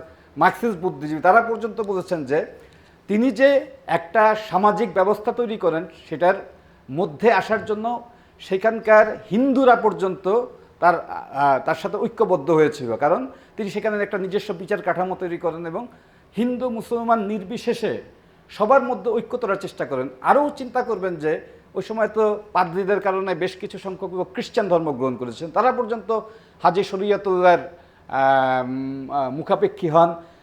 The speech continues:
হাজী শরিয়তুল্লাহর সম্পর্কে সিজে পেজ আরও লিখেছেন যে, অনেকে বলেছেন যে ওই, ওই নীলকর যেই যেই স্বর্গে যাবে, আমরা সেই স্বর্গে যাব না। অর্থাৎ এই নীলকররা ইংরেজ, তারা খ্রিস্টান, কিন্তু অনেক দেশীয় নেটিভ খ্রিস্টান যারা,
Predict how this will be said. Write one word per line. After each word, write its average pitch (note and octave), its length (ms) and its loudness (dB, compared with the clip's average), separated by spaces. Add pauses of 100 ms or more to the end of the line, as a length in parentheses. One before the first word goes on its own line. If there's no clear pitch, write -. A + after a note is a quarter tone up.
(120)
হাজী D#3 200 0
শরিয়তুল্লাহর F#3+ 840 2
সম্পর্কে F3+ 580 -8
সিজে F#3 240 -4
পেজ F3+ 280 0
আরও E3+ 160 2
লিখেছেন F3 420 -6
যে, E3 200 -4 (400)
অনেকে G3 380 -2
বলেছেন G#3 380 0
যে F3+ 200 -2
ওই, B3 280 0
ওই A#3 460 2 (160)
নীলকর G3 600 2
যেই F3+ 180 2
যেই G#3 260 2
স্বর্গে F3+ 360 -2
যাবে, F3 220 0
আমরা E3+ 160 -2
সেই F3+ 160 -6
স্বর্গে E3+ 320 -4
যাব C3+ 240 0
না। G#2+ 180 -10 (540)
অর্থাৎ F3+ 400 2
এই G#3+ 260 2
নীলকররা A3 600 0
ইংরেজ, A3 540 0 (140)
তারা E3+ 160 0
খ্রিস্টান, C3+ 580 -6 (420)
কিন্তু D#3+ 280 0
অনেক G3 480 -2
দেশীয় C#4 640 0 (420)
নেটিভ F3+ 300 -2 (100)
খ্রিস্টান G3 400 -6
যারা, C#3 340 -2